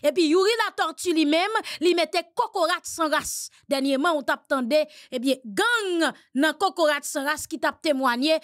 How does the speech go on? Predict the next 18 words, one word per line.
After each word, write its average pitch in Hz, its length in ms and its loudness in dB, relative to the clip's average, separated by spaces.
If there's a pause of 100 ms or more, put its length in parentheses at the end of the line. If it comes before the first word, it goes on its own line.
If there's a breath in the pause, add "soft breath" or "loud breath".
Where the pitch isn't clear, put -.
(260 loud breath)
kòman 349 360 0
youri 330 320 4
fè - 260 -2 (160)
l 311 100 -4
vin 339 200 0
salye 349 560 -2
jounen 277 300 -6
jòdi 220 420 -6
a. 196 80 -2 (1300)
Mesye 262 420 2
sa 269 220 0
yo 247 180 -2
debake, 226 720 -2 (1700)
yo 294 200 4
di 311 180 -2
moun 277 300 2
pon 269 160 -4
sonde 226 460 0